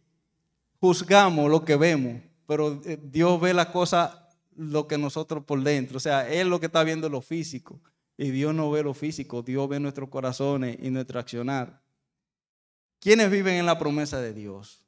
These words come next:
Nosotros, todos vivimos siempre en la promesa de Dios. Cualquiera que entra en la carrera cree que será fácil.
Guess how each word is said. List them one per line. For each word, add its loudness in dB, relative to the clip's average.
Nosotros, -8
todos 2
vivimos -2
siempre -2
en -2
la -2
promesa -6
de -6
Dios. -12
Cualquiera 2
que 4
entra 0
en -6
la -4
carrera -4
cree -2
que -4
será 0
fácil. -6